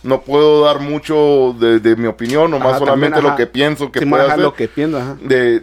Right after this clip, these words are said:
Speaker 1: sin mirar, ¿verdad? Porque, como te digo, tiene más o menos, ah, es más consistente con lo que, lo que es el, el resultado del consumo de,
Speaker 2: Sí, de
Speaker 1: de la, de
Speaker 2: drogas.
Speaker 1: la droga esa,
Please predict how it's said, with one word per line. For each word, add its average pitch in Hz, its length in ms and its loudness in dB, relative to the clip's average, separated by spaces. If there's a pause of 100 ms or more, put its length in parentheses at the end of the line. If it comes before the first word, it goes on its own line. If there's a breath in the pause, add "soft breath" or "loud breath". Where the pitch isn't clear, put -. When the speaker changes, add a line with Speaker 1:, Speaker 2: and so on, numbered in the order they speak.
Speaker 1:
sin 113 260 -4
mirar, 147 320 2
¿verdad? 156 320 -2
Porque, 131 460 -4
como 127 200 -6
te 135 100 -2
digo, 123 420 0
tiene 156 340 0
más 151 220 -2
o 160 60 -6
menos, 156 720 -2
ah, 117 360 0
es 123 80 -6
más 139 200 -2
consistente 135 680 -4
con 131 160 -4
lo 120 100 -4
que, 107 300 -2
lo 107 160 -6
que 107 220 -4
es 113 100 -10
el, 135 240 -6
el 110 240 -6 (140)
resultado 110 600 0
del 113 120 -2
consumo 117 480 -6
de, 110 120 0
Speaker 2:
Sí, 135 40 -6
de 120 120 -2
Speaker 1:
de 107 60 2
la, 101 40 -2
de - 120 2
Speaker 2:
drogas. 147 180 -2
Speaker 1:
la 104 100 0
droga 113 360 2
esa, 117 280 -4